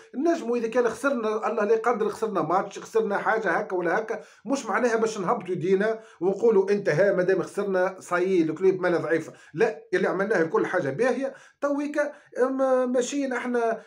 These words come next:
اه، وحدة وحدة، ان شاء الله هكا ال-، التدرج هذاك نقوموا معناها ان شاء الله ننجحوا معناها ونتوجوا. بصراحة الهدف متاع النادي الافريقي هو التتويج. انا قلتها، اذا كان ما ثماش تتويج يا خويا، بالنسبه لي انا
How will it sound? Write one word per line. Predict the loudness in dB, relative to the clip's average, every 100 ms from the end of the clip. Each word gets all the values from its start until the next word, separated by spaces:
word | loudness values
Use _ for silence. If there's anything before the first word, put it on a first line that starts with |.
| -8
اه، | -4 0
وحدة | 2 0 2 2
وحدة، | 2 2 2 2 0
ان | -4
شاء | -2 0
الله | 2 2
هكا | 0 0
ال-، | 0 0 0 -2 -4 -8 -8
التدرج | -6 -2 2 2 2 2 0
هذاك | 0 -2 0 0 0
نقوموا | -4 -4 -6 -2 -2 0 -2
معناها | -2 -4 -4
ان | -4
شاء | -6 -2
الله | -2
ننجحوا | -2 -4 -2 -2 0
معناها | -2 -4 -2 -2 -6 -16 -8
ونتوجوا. | -4 -2 0 0 2 2 2 0 -2 -2 0 0 0 -8
بصراحة | -2 0 0 0 0 -2 -6 _ -6
الهدف | -4 -2 0 0 0 -6
متاع | -6 -2
النادي | -2 -4
الافريقي | -6 -8 -6 -4
هو | -4
التتويج. | 0 0 0 -2 -2 -12 -20 -8 0
انا | 2
قلتها، | 4 0 0 -6 -12 _ -6
اذا | -4
كان | 2 2
ما | 2
ثماش | 0 0 -2
تتويج | -6 -4 -2 -2 -2
يا | -4
خويا، | 2 2
بالنسبه | 2 0 0
لي | 2 4 4 2
انا | -2 -6